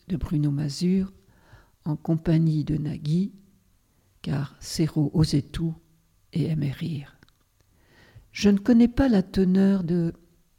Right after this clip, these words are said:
ce documentaire sur ces trois personnages, et il est fort probable que ce dernier portera principalement sur les prestations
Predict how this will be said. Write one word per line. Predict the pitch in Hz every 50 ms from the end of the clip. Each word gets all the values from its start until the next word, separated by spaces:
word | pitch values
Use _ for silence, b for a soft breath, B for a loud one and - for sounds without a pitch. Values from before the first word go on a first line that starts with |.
| _ _ _ _ - - _ _ _ _ _ -
ce | - - - 160
documentaire | 147 160 160 - - 160 160 156 151 151 - - 151 147 151 156 160 -
sur | - - 160 -
ces | - 175 151
trois | - - 156 156
personnages, | - - 147 156 - - 156 147 143 151 156 165 165 175 165 156 - - _ b b b b b b b b b b -
et | 175 175 190
il | 180 196
est | 202
fort | - - 233 226 - -
probable | - - - 196 170 190 190 196 208 196 202 196
que | 196 - 185
ce | - - 185
dernier | 180 160 180 180 180 180 185 196 208
portera | 202 208 - 175 - - - 180 175 - 180 170
principalement | - - 196 196 196 - - 202 190 - 190 180 180 180 180 185 190 202
sur | 196 - - 175
les | 170 165 175
prestations | 170 - - 196 190 - - - 180 180 175 - - - 175 175 180 175